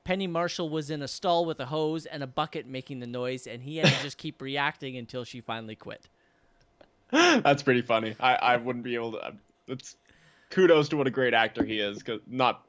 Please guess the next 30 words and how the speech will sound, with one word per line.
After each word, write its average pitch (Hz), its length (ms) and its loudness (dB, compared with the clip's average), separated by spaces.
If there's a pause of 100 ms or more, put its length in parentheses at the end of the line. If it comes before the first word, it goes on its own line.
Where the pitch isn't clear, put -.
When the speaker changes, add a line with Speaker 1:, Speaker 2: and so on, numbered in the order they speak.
(140)
Speaker 2:
not 123 320 -2
breaking 107 540 0 (100)
when 110 140 -4
Speaker 1:
Yeah. - 80 -2
Speaker 2:
he's 101 120 -8
wondering 107 300 -6
how 107 140 -2
long 101 160 -2
it's 101 140 -8
going. 104 260 -6 (1080)
Speaker 1:
Uh, 180 320 0
the 170 120 -6
film 285 240 -6
portrays 240 380 -6
the 202 100 -4
league 190 280 0
as 151 180 -6
initially 165 540 -6
unpopular 160 880 -4
and 135 180 -10
unprofitable 131 960 -8
until 143 340 -8
demeaning 151 520 -10
gimmicks 139 420 -10
are 131 120 -8
used 123 240 -10
to 147 120 -12
attract 117 440 -10
male 107 300 -8
audiences. 131 720 -8